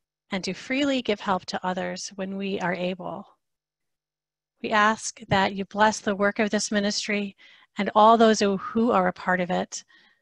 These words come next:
Allow it to be a vessel of your love for us and for all to grow in faith. Amen. Habitat's Fiat or Faith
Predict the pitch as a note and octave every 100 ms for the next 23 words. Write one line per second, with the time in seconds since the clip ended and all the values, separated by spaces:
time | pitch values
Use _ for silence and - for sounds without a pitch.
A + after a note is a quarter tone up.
0 | _ _ G#3 G3+ G3+ A3 - G#3 G3+ F#3
1 | F3+ G3+ - A3 G3 F3+ F#3 F#3 G3 F3
2 | F3 - F#3 F#3 F3 F3 - - - F#3
3 | - G3 G3+ F3 E3+ - F#3 - F3+ F3
4 | F#3 F#3 F3 E3+ - - - - _ _
5 | _ _ - _ F3+ F3 E3 E3 E3 _
6 | _ _ _ _ _ _ _ _ _ _
7 | - - _ - - - - C#4+ D4+ C4+
8 | B3+ - - B3 A3+ A#3 G#3 G3+ - A#3+